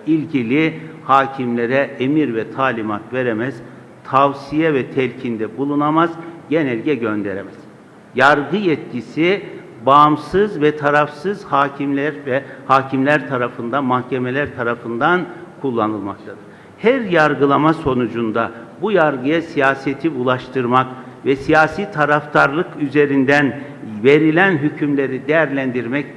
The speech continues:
hukuk devletimize de, hukukumuza da, yargımıza da büyük bir zarar vermektedir. Her olayda bakıyorsunuz,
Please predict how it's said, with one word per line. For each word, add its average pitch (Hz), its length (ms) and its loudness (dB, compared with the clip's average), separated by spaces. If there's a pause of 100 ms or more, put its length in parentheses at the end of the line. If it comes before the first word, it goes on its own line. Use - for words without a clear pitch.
(260)
hukuk 165 400 -2
devletimize 127 720 0
de, 107 160 -2 (240)
hukukumuza 143 880 0
da, 139 200 2 (120)
yargımıza 135 760 2
da 165 240 6 (280)
büyük 160 260 -2
bir 147 80 -4
zarar 123 420 2
vermektedir. 104 600 -6 (340)
Her 220 180 4
olayda 127 580 6
bakıyorsunuz, 165 760 0